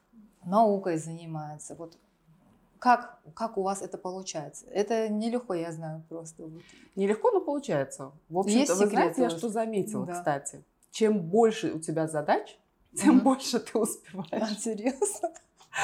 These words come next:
Speaker 2: Поч-, почему? Я вот объясню. Оказывается, это, это, э, объяснение-то простое.
Speaker 1: Мгм.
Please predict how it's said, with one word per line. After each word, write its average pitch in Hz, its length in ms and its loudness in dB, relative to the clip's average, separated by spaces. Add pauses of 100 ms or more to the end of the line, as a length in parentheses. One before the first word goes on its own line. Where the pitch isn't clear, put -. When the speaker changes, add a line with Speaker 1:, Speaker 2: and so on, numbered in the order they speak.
(320)
Speaker 2:
Поч-, 196 260 0
почему? 226 420 0
Я 151 140 0
вот 156 180 -8
объясню. 160 540 -2
Оказывается, 220 560 0
это, 185 120 -6
это, 165 380 -4
э, 151 720 -4
объяснение-то 214 480 -6
простое. 202 560 2
Speaker 1:
Мгм. 190 280 -6